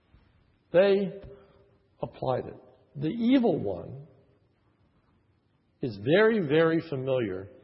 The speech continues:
with Scripture. Second, and I think this is extremely important.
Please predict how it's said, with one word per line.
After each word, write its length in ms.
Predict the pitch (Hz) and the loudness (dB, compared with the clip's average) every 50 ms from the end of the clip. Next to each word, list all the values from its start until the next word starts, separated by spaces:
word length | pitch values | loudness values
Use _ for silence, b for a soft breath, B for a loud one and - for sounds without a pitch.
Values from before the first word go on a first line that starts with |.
| b b b b b b b b b _ _ _ _ _ _ _ _ _ _ _ _ _ _ _ _ _ _ _ _ _ _ | b b b b b b b b b _ _ _ _ _ _ _ _ _ _ _ _ _ _ _ _ _ _ _ _ _ _
with 100 | - - | -12 -12
Scripture. 500 | - - - 113 98 - - - - - _ _ _ _ _ _ _ _ _ _ _ _ _ _ _ _ _ _ _ _ _ _ _ _ _ _ _ _ _ _ _ _ _ _ _ | -12 -12 -12 -12 -14 -14 -14 -18 -20 -20 _ _ _ _ _ _ _ _ _ _ _ _ _ _ _ _ _ _ _ _ _ _ _ _ _ _ _ _ _ _ _ _ _ _ _
Second, 440 | - - - - 160 - - - - - - - - - _ _ _ _ _ _ _ _ _ _ _ _ _ _ _ _ _ | -18 -6 0 0 0 0 0 -6 -12 -14 -18 -20 -20 -20 _ _ _ _ _ _ _ _ _ _ _ _ _ _ _ _ _
and 80 | - 127 | 0 2
I 120 | 135 143 | 2 2
think 180 | 135 160 147 123 | 2 0 -2 -2
this 140 | 139 127 - | -2 -4 -4
is 140 | 123 107 101 | -4 -6 -8
extremely 500 | - - - - 165 185 180 151 127 110 | -10 -10 -4 -2 0 0 2 0 -2 -4
important. 480 | 90 - - - - - - - - | -6 -6 -8 -8 -8 -8 -12 -16 -20